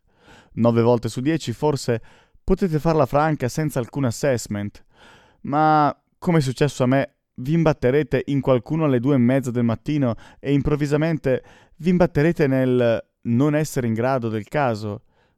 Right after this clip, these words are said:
Se n'era stato lì tutto il tempo. Il vostro lavoro sarebbe stato terminato tutto in circa mezz'ora,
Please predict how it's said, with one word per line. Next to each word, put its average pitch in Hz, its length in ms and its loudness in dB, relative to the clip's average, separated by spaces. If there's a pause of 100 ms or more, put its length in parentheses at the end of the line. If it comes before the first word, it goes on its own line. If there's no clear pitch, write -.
(100)
Se - 220 -6
n'era 180 220 0
stato 131 300 -4
lì 135 180 -2
tutto 139 260 -4
il 104 120 -4
tempo. 110 600 -4 (480)
Il 110 120 -4
vostro 117 320 0
lavoro 117 400 0 (160)
sarebbe 160 360 0
stato 156 280 -2
terminato 127 760 -2
tutto - 520 -2
in 135 140 -2
circa 151 300 -6
mezz'ora, 104 520 -4